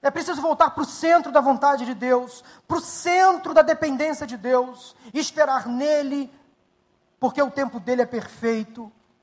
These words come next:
Deus trabalha por aqueles que nele esperam. Mas em terceiro e último lugar, é preciso voltar quando perdemos a noção da nossa responsabilidade.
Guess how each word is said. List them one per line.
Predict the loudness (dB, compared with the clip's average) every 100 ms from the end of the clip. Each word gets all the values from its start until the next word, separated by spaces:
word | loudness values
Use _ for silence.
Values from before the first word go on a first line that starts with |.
| _ _ _ _ _ _ _ _ _ _ _ _ _ _ _ _ _ _ _
Deus | -4 -2 0
trabalha | 0 2 6 8 8 4 -4 -12 -20 _ _ _ _ _
por | -6 -4
aqueles | -4 -4 -2 0 -2 -12 -20 -20 -20 _ _ _ _
que | -8
nele | -4 -2 -2 -4 -12 -20 _ _ _
esperam. | -16 -16 -14 -14 -14 -14 -18 _ _ _ _ _ _ _ _ _ _ _ _ _ _ _ _ _ _ _ -12
Mas | -8
em | -6
terceiro | -6 -4 -2
e | -2
último | -2 -4
lugar, | -4 2 2
é | 2
preciso | -6 -10 -8 -8
voltar | -8 -8 -10 -10 -16 _ _ _ _ _ _ _
quando | -8 -6
perdemos | -4 -4 -4 -4 -4
a | -4
noção | -4 -6 -4 -2
da | -2
nossa | 0 -2 -2 -6
responsabilidade. | -6 -6 -6 -6 -6 -10 -12 -14 -16 -20 _ _